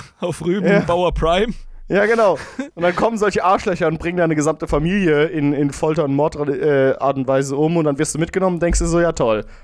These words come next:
Speaker 2: Hä?
Speaker 1: Machen die fucking imperiale Garde auf eine Art und Weise platt, die du gar nicht begreifen kannst. Also,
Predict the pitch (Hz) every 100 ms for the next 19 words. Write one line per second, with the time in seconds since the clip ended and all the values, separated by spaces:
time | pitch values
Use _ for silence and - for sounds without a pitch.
0 | - - 170 226 180 147 165 160 151 -
1 | 175 180 175 170 156 151 143 135 143 160
2 | 151 139 131 131 135 127 147 143 139 135
3 | 131 135 143 - - - 139 131 139 139
4 | - - 117 151 - 117 127 139 - 131
5 | 131 135